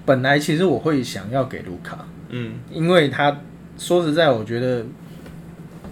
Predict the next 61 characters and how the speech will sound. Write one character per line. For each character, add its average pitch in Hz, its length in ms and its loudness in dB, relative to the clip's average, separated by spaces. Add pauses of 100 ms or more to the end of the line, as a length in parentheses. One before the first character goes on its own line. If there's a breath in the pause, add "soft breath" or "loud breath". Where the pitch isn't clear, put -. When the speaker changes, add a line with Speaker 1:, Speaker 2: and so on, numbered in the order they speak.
(200)
Speaker 1:
进 180 180 4
步 185 140 4
奖 117 200 -2
又 160 120 2
没 156 120 2
有 123 100 0
规 139 260 4
定 139 200 4
你 113 200 -2
以 - 20 -2
前 90 240 -8 (180)
要 120 200 2
几， - 240 -8 (180)
得 123 140 2
不 139 100 0
到 151 180 10
几 135 220 -4
分， 110 240 -2 (100)
Speaker 2:
嗯。 135 200 -2
Speaker 1:
抓 147 240 6
不 151 80 0
到 156 180 4
几 135 160 -2
个 104 80 -4
篮 101 140 -2
板， 95 120 -6
没 175 100 4
有 196 100 8
规 185 180 10
定 185 160 8
嘛。 117 220 0 (340 loud breath)
那 175 180 8 (220)
他 180 160 4
既 202 220 0
然 131 180 2
有 113 140 -4
进 160 240 -4
步， 143 280 -2
而 135 80 0
且 139 320 -2
他 156 200 4
其 131 180 -4
实 127 140 -2
在 165 160 8
场 113 220 -4
上 151 180 -2
真 160 140 2
的 147 100 2
也 98 140 -4
进-， 123 260 -6
也 131 120 0
有 151 140 6
进 120 280 0
步 117 180 -4
啊， 98 120 -10 (460 loud breath)
那 165 120 2
为 170 100 6
什 135 100 0
么 90 280 -8
不 131 80 0
能 104 140 -4